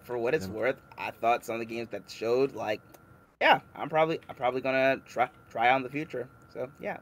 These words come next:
Speaker 1: it was pretty decent. Good on, good on Microsoft for that.
Speaker 2: That's good. That's good. That's good, yo. That's good. That's good. Once again, it's an open mic. Don't be shy. Pull up to the Discord, join it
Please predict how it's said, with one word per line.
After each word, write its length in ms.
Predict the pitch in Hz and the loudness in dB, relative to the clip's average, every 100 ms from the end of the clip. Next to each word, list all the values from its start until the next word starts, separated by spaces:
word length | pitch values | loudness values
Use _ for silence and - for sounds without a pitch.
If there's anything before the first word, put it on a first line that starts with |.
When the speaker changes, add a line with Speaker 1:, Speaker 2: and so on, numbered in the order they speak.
| - | -2
Speaker 1:
it 80 | |
was 120 | 151 160 | -2 -2
pretty 180 | 175 | -8
decent. 320 | 175 175 123 - - - | -8 -8 -10 -12 -20 -10
Good 120 | - | -4
on, 160 | 131 - - | -4 -6 -8
good 120 | 110 | -4
on 120 | 123 | -2
Microsoft 380 | 135 123 120 107 | -4 -8 -10 -12
for 80 | - | -12
that. 220 | - - - | -16 -16 -8
Speaker 2:
That's 180 | 101 95 | -6 -4
good. 200 | 117 110 | -2 0
That's 180 | 101 - | -2 -4
good. 220 | 123 107 | -4 -2
That's 180 | 101 - | -4 -4
good, 220 | 123 110 | -4 -2
yo. 240 | 104 98 | -2 -4
That's 240 | 92 98 - | -4 -8 -8
good. 180 | 123 101 | -8 -8
That's 180 | 101 | -10
good. 240 | - 120 90 _ - - - _ _ _ _ - - | -6 -6 -6 _ -20 -20 -20 _ _ _ _ -10 2
Once 180 | 139 143 | 4 8
again, 300 | 139 151 117 | 12 12 10
it's 80 | |
an 60 | 117 | 10
open 340 | 139 151 151 139 | 10 12 10 8
mic. 320 | 147 117 - - - _ _ _ _ - | 8 6 2 -20 -20 _ _ _ _ -2
Don't 240 | 104 123 | 2 4
be 100 | 127 | 4
shy. 320 | 123 120 110 110 - | 6 8 8 8 4
Pull 220 | 127 123 | 6 6
up 100 | 117 | 4
to 80 | - | 2
the 100 | 117 | 0
Discord, 540 | 107 104 - 107 107 | 2 0 -2 -2 0
join 260 | 101 110 110 | 4 6 6
it 180 | 117 | 4